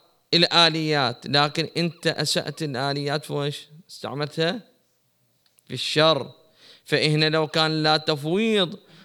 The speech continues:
كان خلاك أنت تختار كل شيء، أنت اللي ترتب أمورك في التفويض كلها. فظاهر لكون الفعل،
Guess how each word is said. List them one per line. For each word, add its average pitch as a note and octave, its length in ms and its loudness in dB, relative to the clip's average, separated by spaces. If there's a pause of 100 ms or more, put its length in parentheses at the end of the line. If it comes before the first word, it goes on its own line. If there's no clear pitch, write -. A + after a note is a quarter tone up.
(120)
كان G3+ 200 0
خلاك G#3 460 -2
أنت F#3+ 180 -6
تختار F#3 400 -4
كل F3 180 -4
شيء، E3 160 -6
أنت D#3 140 -8
اللي E3+ 120 -2
ترتب D#3+ 400 -4
أمورك E3 540 -2 (920)
في - 60 -16
التفويض D3+ 560 -6
كلها. - 340 -10 (1900)
فظاهر G3 680 4
لكون F#3 640 0
الفعل، E3+ 540 -2